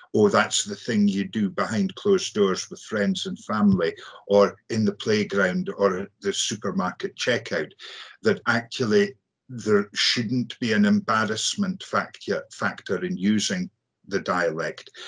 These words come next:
Um, it's an integral part of who we are in the northeast of Scotland.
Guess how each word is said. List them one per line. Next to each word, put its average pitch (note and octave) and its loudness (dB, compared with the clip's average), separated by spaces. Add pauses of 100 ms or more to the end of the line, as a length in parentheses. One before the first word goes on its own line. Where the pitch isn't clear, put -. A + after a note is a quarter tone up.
(460)
Um, F#2 2 (220)
it's - -2 (220)
an A#2+ 2
integral A2+ 2
part G2 0
of - -8
who G#2 -2
we F#2 0
are G2+ 4
in F#2 2
the F2+ 2
northeast F#2 -2
of F2+ -10
Scotland. F#2 -2